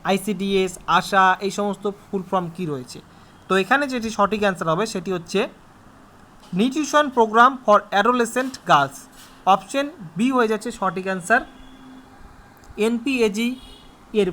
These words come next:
পুরো নাম nutrition program for adolescent girls। স্কারবি রোগ হয় কোন ভিটামিনের অভাবে?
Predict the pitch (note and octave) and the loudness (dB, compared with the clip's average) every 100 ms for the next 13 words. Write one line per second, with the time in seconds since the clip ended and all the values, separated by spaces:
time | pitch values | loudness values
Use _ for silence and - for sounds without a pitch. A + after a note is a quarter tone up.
0 | E3 A3 B3+ G3+ D#3 D#3+ - - - - | -4 0 2 4 2 -2 -16 -20 -20 -20
1 | - - - - - - - - - - | -20 -20 -20 -20 -20 -20 -20 -20 -20 -20
2 | - - E3 B3 C4 C4+ C4+ C#4 B3+ A3+ | -20 -6 0 0 0 -4 -2 -2 0 -2
3 | G#3 A3 A3+ A#3+ - F#3 F#3 F#3+ G#3 A#3 | 0 4 4 2 -2 0 0 0 0 0
4 | G#3+ A3 G#3 D#3 C3+ B2+ - - - - | -2 -2 -4 -2 -2 -4 -16 -18 -18 -20
5 | - - - - - - - - - - | -20 -20 -20 -20 -20 -20 -20 -20 -20 -20
6 | - - - - - - - - - - | -20 -20 -20 -20 -20 -20 -20 -20 -20 -20
7 | - - - B3 B3+ D4 C#4 B3 - F3+ | -20 -16 -2 4 4 4 4 4 6 4
8 | D#3 F3+ - - - - - B3+ D4 A3 | 4 -4 -20 -20 -20 -14 -2 2 2 0
9 | G#3+ A#3 A#3 A#3+ B3 F#3 F#3 D#3 | 2 2 2 0 0 2 4 2